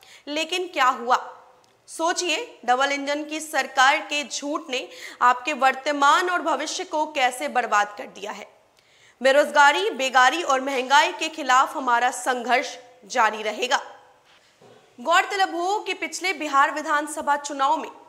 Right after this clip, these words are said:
नेता प्रतिपक्ष तेजस्वी यादव की तरफ से भी कहा गया था कि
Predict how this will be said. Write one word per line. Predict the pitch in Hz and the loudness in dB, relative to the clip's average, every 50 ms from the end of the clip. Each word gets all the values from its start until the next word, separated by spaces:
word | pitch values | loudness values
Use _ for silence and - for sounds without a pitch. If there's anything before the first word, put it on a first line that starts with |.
| _ - | _ -10
नेता | 262 285 311 320 330 320 403 415 | -6 -4 -2 -2 0 2 2 2
प्रतिपक्ष | 427 427 370 370 359 - - 349 349 339 - - | 2 2 -2 -2 -4 -4 -2 -2 -2 -2 -4 -8
तेजस्वी | - - 311 311 311 311 320 311 - 320 370 | -8 -8 -6 -4 -4 -4 -4 -4 -6 -8 -4
यादव | 370 339 302 294 277 339 339 - | 0 2 2 2 0 -2 -6 -6
की | - 339 | -8 -8
तरफ | - 330 311 320 330 311 | -6 -4 -2 -2 -4 -4
से | - 339 | -8 -10
भी | 254 311 330 320 | -10 -8 -10 -6
कहा | 330 311 277 269 269 262 | -4 -4 -2 0 0 0
गया | 254 226 247 233 226 | 0 -2 -4 -4 -4
था | 226 254 262 302 | -4 -4 -4 -6
कि | 302 339 330 | -6 -8 -10